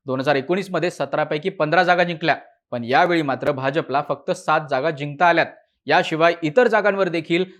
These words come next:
दलित मतदार पूर्णपणे काँग्रेस आणि सपा आघाडीकडे शिफ्ट झाल्याचं सांगितलं जातंय. यावरून संविधान बदलाच्या मुद्द्यानं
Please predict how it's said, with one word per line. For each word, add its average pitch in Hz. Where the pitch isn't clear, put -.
दलित 180
मतदार 160
पूर्णपणे 175
काँग्रेस 180
आणि 165
सपा 160
आघाडीकडे 156
शिफ्ट 185
झाल्याचं 151
सांगितलं 190
जातंय. 139
यावरून 139
संविधान 139
बदलाच्या 139
मुद्द्यानं 175